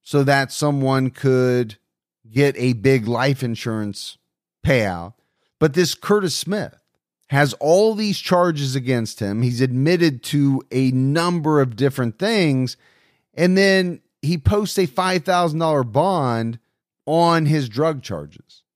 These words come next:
But he's not gonna get out because he has all these bigger charges. It just didn't make any sense. Why would you post a bond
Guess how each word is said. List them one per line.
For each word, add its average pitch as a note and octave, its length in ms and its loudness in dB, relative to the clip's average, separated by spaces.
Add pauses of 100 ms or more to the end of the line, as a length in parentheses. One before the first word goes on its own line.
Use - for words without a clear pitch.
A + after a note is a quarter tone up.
(300)
But F#3+ 140 2
he's F3 140 0
not A#3 240 0
gonna G3 180 2
get D3+ 240 0
out F#3+ 500 0
because D#3+ 300 2
he F3+ 100 4
has F3 300 2
all F3 120 2
these E3+ 220 -2
bigger G#3 380 -2
charges. G2 500 -2
It D#3 140 4
just G3 240 -6
didn't G#3 260 0
make F3+ 240 2
any F3 220 0
sense. C#3 500 -4
Why B2+ 320 -2
would F3+ 240 -4
you D#3+ 120 -4
post E3 360 2
a C3+ 60 0
bond A#2+ 640 0